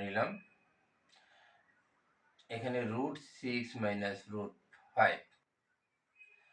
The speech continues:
তাহলে এখানে আমরা ওয়ান দ্বারা যে root six minus root five, মানে এখানে কি করব? বললাম আমরা লব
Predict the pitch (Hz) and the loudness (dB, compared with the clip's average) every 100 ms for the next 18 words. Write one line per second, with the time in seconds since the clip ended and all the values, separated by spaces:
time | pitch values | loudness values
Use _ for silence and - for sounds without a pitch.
0 | - - - - _ _ _ _ _ _ | -20 -20 -20 -20 _ _ _ _ _ _
1 | 110 107 107 _ _ _ _ _ _ - | -14 -14 -16 _ _ _ _ _ _ -18
2 | 139 156 180 165 131 117 110 110 110 107 | -14 -8 -2 0 4 4 4 2 0 0
3 | 104 101 107 110 - - - 120 123 135 | -2 -6 -6 -6 -10 -20 -14 -8 -8 -8
4 | - 113 101 101 101 - 110 104 - _ | -8 -4 -4 -4 -6 -8 -8 -8 -8 _
5 | - - - - - 101 104 113 113 131 | -4 -4 -6 -16 -14 -6 -4 -4 -2 0
6 | 123 - 113 120 143 196 214 - - - | -2 -4 -4 2 4 4 2 -10 -20 -2
7 | 131 120 107 107 107 120 147 170 | 0 2 0 0 0 10 12 12